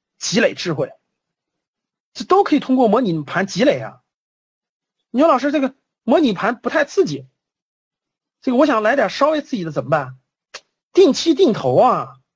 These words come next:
这风险也不大呀。我问你们，你们每个月拿出五百块钱来，能不能省出来？各位，你们能不能省出来？有的同学说了：“老师，我要省五百的话，我就得去住地下室。”那不知道，该住就住，没办法。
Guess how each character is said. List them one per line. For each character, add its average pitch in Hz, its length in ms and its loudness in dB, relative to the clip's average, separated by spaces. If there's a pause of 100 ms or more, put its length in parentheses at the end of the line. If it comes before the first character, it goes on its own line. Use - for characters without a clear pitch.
(200)
这 392 100 2
风 415 220 2
险 359 160 6
也 214 100 4
不 170 140 -6
大 320 200 0
呀。 185 120 2
我 185 100 -6
问 339 160 0
你 269 60 0
们， 214 240 -2 (760)
你 294 140 2
们 359 160 6
每 269 160 2
个 269 80 2
月 320 240 4 (920)
拿 247 180 -2
出 285 160 2
五 233 80 -2
百 - 140 2
块 220 160 -2
钱 175 160 -4
来， 160 100 -2
能 190 140 0
不 277 80 -2
能 240 80 -2
省 156 180 -6
出 135 80 -6
来？ 147 220 2
各 160 100 0
位， 151 160 0
你 151 80 -4
们 165 80 0
能 170 100 0
不 180 60 0
能 190 60 0
省 135 160 -8
出 139 80 -8
来？ 127 140 -10 (1400)
有 190 180 2
的 208 80 4
同 196 140 2
学 185 100 4
说 180 140 2
了 135 160 -2 (500)
：“老 202 160 2
师， 208 300 -4 (180)
我 214 60 2
要 240 100 4
省 214 180 0
五 220 80 0
百 202 140 0
的 190 60 -6
话， 226 80 4
我 185 80 4
就 202 100 -8
得 214 100 -6
去 220 140 -8
住 220 120 -8
地 214 120 -6
下 220 160 -2
室。” 131 280 -8
那 180 100 0
不 170 100 -4
知 165 80 -8
道， 170 240 0 (1500)
该 214 160 0
住 214 120 -8
就 202 100 2
住， 196 120 -4
没 175 120 0
办 196 140 2
法。 147 200 -6